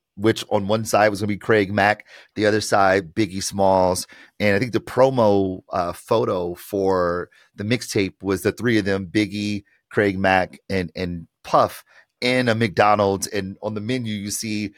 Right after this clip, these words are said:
the track list for, for Craig and the track list for Biggie on the other side of the menu. I mean, like, the ability to sort of take the artifacts, the cultural artifacts that we know of a brand, and position it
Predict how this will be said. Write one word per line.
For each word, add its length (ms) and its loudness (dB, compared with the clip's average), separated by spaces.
the 80 -8
track 360 -2
list 340 -2
for, 420 -2
for 160 -4
Craig 460 2
and 140 -6
the 40 -10
track 380 -2
list 320 -4
for 140 -6
Biggie 340 -6
on 80 -6
the 80 -2
other 140 -2
side 160 -4
of 60 -10
the 40 -12
menu. 460 -8
I 360 -20
mean, 140 -4
like, 320 -4
the 380 -2
ability 640 2
to 340 2
sort 280 -4
of 200 -4
take 340 -2
the 400 0
artifacts, 600 2
the 100 -8
cultural 360 0
artifacts 440 2
that 160 4
we 160 -2
know 480 2
of 300 2
a 140 -4
brand, 580 -6
and 180 -4
position 540 -4
it 200 -6